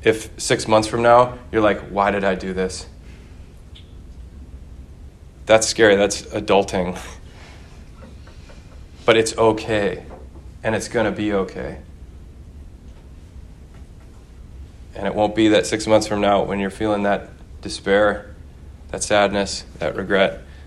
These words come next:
that God will be with his cr-, crossed arms up in heaven being like, "Well, I guess you didn't know how to pray at that time, and so it was impossible for me to help you. Sorry. But now you made your bed, now sleep in it."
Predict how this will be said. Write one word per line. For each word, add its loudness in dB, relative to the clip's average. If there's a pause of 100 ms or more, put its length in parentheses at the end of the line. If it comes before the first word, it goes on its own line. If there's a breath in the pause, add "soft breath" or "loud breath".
(120 loud breath)
that -4
God 4
will -2
be -6 (300)
with -14
his -8
cr-, -16
crossed 0
arms 2
up -2
in -2
heaven -2
being -4
like, -2 (1500 loud breath)
"Well, 4 (280 loud breath)
I -6
guess -2
you -6
didn't 0
know 0
how 0
to 0
pray 6
at 2
that 4
time, 2
and -4
so -2 (120)
it -6
was -6
impossible -2
for -6
me 2
to 4
help -2
you. -6
Sorry. 0 (840 loud breath)
But -8
now -6
you 0
made 0
your -2
bed, 2
now -4
sleep -6
in -2
it." -6